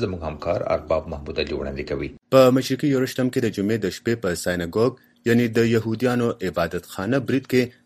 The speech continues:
Speaker 2: لږ تر لږه اووه اسرائیلیان وژل شوي دي. د اسرائیل پولیس ویلي دي چې حمله کوونکي په خلکو هغه وخت ډزې وکړې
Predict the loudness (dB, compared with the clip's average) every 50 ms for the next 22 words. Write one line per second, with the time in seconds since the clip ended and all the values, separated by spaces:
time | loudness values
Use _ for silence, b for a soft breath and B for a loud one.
0 | B 0 0 0 2 2 0 0 0 2 4 4 4 4 4 2 2 4 4 2
1 | 2 -2 -6 -4 -4 -4 -4 -2 -2 0 0 -2 -4 -6 -6 -6 -4 -4 -4 -4
2 | -4 -4 -4 -4 -4 -2 -2 0 0 0 -2 -4 _ _ _ _ _ _ _ _
3 | _ 2 4 6 6 6 4 4 4 4 2 2 0 -2 -2 -2 -2 0 0 2
4 | 2 2 0 -2 -2 -2 -4 -4 -2 -4 -4 -4 -4 -4 -2 0 0 -2 0 -2
5 | -4 -4 -4 b b b b b 2 4 4 4 4 4 4 2 2 4 0 0
6 | 0 0 -2 0 2 2 2 0 -2 -4 -2 -2 0 2 2 0 0 0 0 0
7 | 0